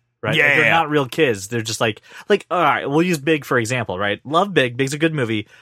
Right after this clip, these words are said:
Speaker 1: But Tom Hanks kinda plays this guy younger than thirteen. He plays him like maybe
Speaker 2: Yeah,
Speaker 1: he's, like,
Speaker 2: didn't,
Speaker 1: eight or
Speaker 2: yeah,
Speaker 1: seven.
Speaker 2: didn't know how to, didn't know how to function as an ad-, as a human being.
Speaker 1: Yeah, just, just couldn't get his shit together. Uh,
Speaker 2: Right.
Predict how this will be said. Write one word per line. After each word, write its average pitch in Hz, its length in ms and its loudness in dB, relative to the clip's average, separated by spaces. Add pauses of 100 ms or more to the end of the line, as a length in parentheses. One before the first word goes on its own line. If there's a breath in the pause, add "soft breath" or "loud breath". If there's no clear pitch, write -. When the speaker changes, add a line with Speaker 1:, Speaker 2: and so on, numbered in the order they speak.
(240 loud breath)
Speaker 1:
But 139 200 -4
Tom 185 260 0
Hanks 185 200 0
kinda 156 200 -4
plays 151 340 0
this 147 120 -4
guy 143 160 0
younger 139 360 0
than 127 180 -2
thirteen. 123 460 -2
He 107 80 -4
plays 156 200 -2
him 147 80 -8
like 135 180 -6
maybe 131 180 -4
Speaker 2:
Yeah, 214 120 0
Speaker 1:
he's, 143 80 0
like, 113 60 -8
Speaker 2:
didn't, 208 280 0
Speaker 1:
eight 156 120 -10
or 110 60 -4 (100)
Speaker 2:
yeah, 160 80 0
Speaker 1:
seven. 123 300 0
Speaker 2:
didn't 190 200 0
know 185 100 2
how 185 120 2
to, 160 100 0
didn't 185 240 -2
know 185 120 2
how 170 80 0
to 160 100 -2
function 165 420 0
as 123 140 0
an 117 120 -4
ad-, 110 280 -8
as 131 240 0
a 117 80 2
human 143 380 0
being. 131 160 2
Speaker 1:
Yeah, 143 200 2
just, 107 220 -4
just 135 160 0
couldn't 165 200 -4
get 139 100 2
his 107 80 -2
shit - 180 -2
together. 85 380 -6 (340 soft breath)
Uh, 131 180 2
Speaker 2:
Right. 127 240 0